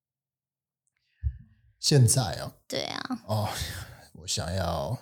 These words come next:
Speaker 1: 看五岁会想要什么？我想要，嗯，我想买一台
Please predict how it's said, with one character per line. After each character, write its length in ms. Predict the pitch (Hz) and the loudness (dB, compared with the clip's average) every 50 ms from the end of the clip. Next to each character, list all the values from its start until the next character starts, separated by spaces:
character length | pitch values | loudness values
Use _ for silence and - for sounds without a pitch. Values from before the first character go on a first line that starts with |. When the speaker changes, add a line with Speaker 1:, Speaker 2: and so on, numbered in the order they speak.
| - _ _ _ | -10 _ _ _
Speaker 1:
看 160 | - - 117 101 | -2 -2 -2 -2
五 160 | - - - | -2 -4 -2
岁 180 | - - 139 123 | 0 4 6 6
会 100 | 120 120 | 6 6
想 180 | - 107 85 | 6 2 -2
要 60 | 95 | -4
什 140 | 101 - - | -4 -4 -4
么？ 100 | - - - _ - - - - - - - - - - - - - - - - - _ _ _ _ _ _ _ _ _ _ _ _ _ _ | -6 -12 -18 _ -20 -20 -20 -20 -18 -18 -20 -20 -20 -20 -20 -20 -20 -20 -20 -20 -20 _ _ _ _ _ _ _ _ _ _ _ _ _ _
我 140 | - 160 170 | 10 10 10
想 300 | 160 165 170 147 143 139 | 10 10 8 8 8 8
要， 880 | 147 156 165 165 156 151 147 143 143 139 135 135 127 120 113 - - - - _ _ _ _ _ _ | 8 6 6 6 8 8 10 10 10 10 10 10 8 8 6 2 0 -10 -20 _ _ _ _ _ _
嗯， 680 | - 101 104 98 92 85 78 73 62 58 62 62 - 170 _ _ _ _ _ _ _ _ _ _ _ _ _ _ - _ _ _ _ _ _ - | -14 -12 -12 -12 -12 -14 -16 -18 -20 -20 -20 -20 -20 -20 _ _ _ _ _ _ _ _ _ _ _ _ _ _ -20 _ _ _ _ _ _ -6
我 80 | 123 | 0
想 120 | 117 117 113 | 2 4 4
买 180 | 104 90 98 | 4 4 0
一 60 | 107 113 | -2 -2
台 480 | - - - 90 76 65 - - - | -2 -2 -2 -2 -4 -4 -8 -12 -14